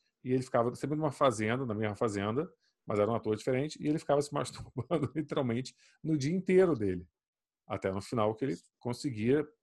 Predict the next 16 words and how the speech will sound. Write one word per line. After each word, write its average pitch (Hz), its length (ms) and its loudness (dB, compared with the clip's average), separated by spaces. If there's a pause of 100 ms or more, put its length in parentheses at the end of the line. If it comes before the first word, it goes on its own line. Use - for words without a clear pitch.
(140)
diferente 110 600 0
do, 95 340 -4 (320)
eu 208 100 0
não 277 80 -2
sei, 196 180 6
como 170 140 2
é 190 40 6
que 208 60 8
acaba 135 360 6
o 110 200 2
teu 110 180 2
filme? 101 260 0
Ele 98 80 2
consegue 160 640 2
ou 127 100 4
cai? 101 260 2